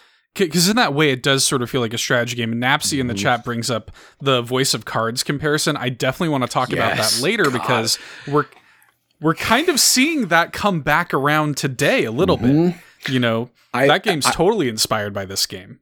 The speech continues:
Speaker 2: I, I know people are gonna be like, "Dude, you're talking about this video game. What the hell are you doing with your life?" But I have not played Voice of Cards, and I also haven't played Triangle Strategy. And I, from everything I hear, those two video games that recently came out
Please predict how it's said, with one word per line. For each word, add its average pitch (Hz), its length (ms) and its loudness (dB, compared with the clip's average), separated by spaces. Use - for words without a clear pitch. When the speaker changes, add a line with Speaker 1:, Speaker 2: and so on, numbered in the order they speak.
Speaker 2:
I, 131 340 0
I 120 60 0
know 127 180 4
people 120 280 -2
are 113 60 2
gonna 107 160 0
be 104 140 0
like, 92 300 -4
"Dude, 139 180 4
you're 110 140 -4
talking 135 280 0
about 120 100 2
this 110 120 -4
video 139 220 2
game. 107 160 2
What 110 100 -2
the 107 80 -2
hell 127 160 2
are 127 40 4
you 107 120 4
doing 120 200 2
with 104 140 -4
your 90 100 -2
life?" 87 360 -2
But 104 80 -2
I 98 120 2
have 120 280 0
not 139 180 0
played 127 280 0
Voice 117 260 0
of 139 80 -4
Cards, 190 640 -2
and 117 100 -2
I 123 100 0
also 127 360 -2
haven't 127 300 -2
played 117 200 0
Triangle 110 440 2
Strategy. 92 680 -2
And 98 140 -4
I, 95 140 -2
from 92 220 -8
everything 131 400 0
I 117 120 2
hear, 110 440 0
those 131 260 4
two 160 160 -2
video 165 240 2
games 104 300 0
that 117 100 0
recently 107 380 -2
came 107 240 0
out 95 280 -2